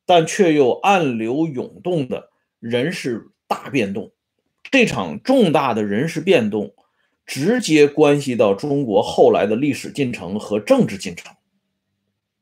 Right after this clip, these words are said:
啊，包括今天的一些政治演化，其实在那个时间段，在那一场运动当中就已经露出端倪。啊，这场运动呢，叫清查三种人。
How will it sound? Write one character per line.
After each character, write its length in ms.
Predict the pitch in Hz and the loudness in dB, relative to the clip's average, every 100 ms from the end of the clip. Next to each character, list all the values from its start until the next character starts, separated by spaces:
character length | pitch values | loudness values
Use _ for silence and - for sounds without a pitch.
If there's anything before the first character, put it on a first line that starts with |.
| _ | _
啊， 200 | - 92 | -12 -6
包 260 | - 175 170 | 2 2 6
括 260 | 160 113 | 4 4
今 240 | 107 160 175 | 2 -4 0
天 220 | 170 151 | 0 0
的 80 | 127 | -2
一 100 | 117 | -2
些 160 | 139 | -4
政 240 | 139 185 127 | -2 -4 -4
治 120 | 107 | -8
演 240 | 90 - | -10 -12
化， 320 | 127 120 - _ _ _ _ | -6 -6 -6 _ _ _ _
其 300 | - - 208 | -8 -2 -2
实 200 | - 139 | -2 -2
在 160 | 147 147 | 0 2
那 220 | 208 190 | 2 0
个 120 | - | -2
时 180 | - 107 | -8 -8
间 180 | 117 113 | -6 -4
段， 220 | 120 - _ _ _ | -4 -6 _ _ _
在 200 | - 160 | 2 2
那 220 | 185 277 | 4 4
一 140 | 233 143 | 2 -2
场 300 | - 92 82 | -4 -14 -8
运 280 | 170 226 156 | -2 0 -2
动 200 | 117 101 | -4 -6
当 220 | 98 98 | -8 -8
中 220 | 101 95 _ _ _ _ | -12 -14 _ _ _ _
就 380 | - 220 190 131 | 0 4 6 4
已 220 | 95 87 | -2 -6
经 300 | 85 139 104 - _ | -2 -2 -2 -14 _
露 280 | - 170 123 | 2 4 4
出 320 | - - 120 | -2 -10 -8
端 320 | 117 139 127 | -2 -2 -2
倪。 160 | 95 76 _ _ _ _ _ _ _ _ _ _ _ _ _ _ _ _ _ | -8 -12 _ _ _ _ _ _ _ _ _ _ _ _ _ _ _ _ _
啊， 200 | - 85 _ _ _ - _ _ | -20 -20 _ _ _ -20 _ _
这 140 | - 247 | 2 2
场 200 | 165 131 | 2 2
运 160 | 160 | 2
动 160 | 165 143 | 2 0
呢， 120 | 110 | 0
叫 280 | 104 104 92 | 0 -2 -2
清 320 | - - 208 | -6 -2 0
查 300 | 196 104 120 | 0 -4 -4
三 280 | 127 175 165 | 0 0 0
种 200 | 117 - | -2 -8
人。 260 | 80 104 | -12 -14